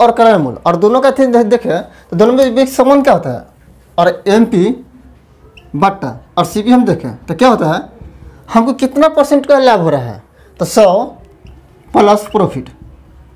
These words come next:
बट्टा में सौ, हम कितना परसेंट discount दे रहे हैं, तो सौ minus डी। देखिए अगर हम mark price और cost price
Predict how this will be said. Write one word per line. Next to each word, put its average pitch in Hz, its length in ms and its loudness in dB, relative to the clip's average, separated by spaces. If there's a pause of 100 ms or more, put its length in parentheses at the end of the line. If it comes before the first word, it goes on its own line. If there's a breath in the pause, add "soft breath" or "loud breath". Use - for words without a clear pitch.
(240)
बट्टा 165 300 -4
में 113 140 -10 (720 loud breath)
सौ, - 480 0 (680)
हम 220 160 2
कितना 262 340 0
परसेंट 269 380 0
discount 226 340 0
दे 165 60 2
रहे 147 100 0
हैं, 127 80 -8
तो 160 260 -4
सौ 233 280 2
minus 262 300 0
डी। 143 140 -8 (2000 soft breath)
देखिए 151 300 -6 (460 soft breath)
अगर 208 280 2
हम 247 260 0
mark 247 260 0
price 226 300 0 (160)
और 220 160 0
cost 226 260 -2
price 135 220 -2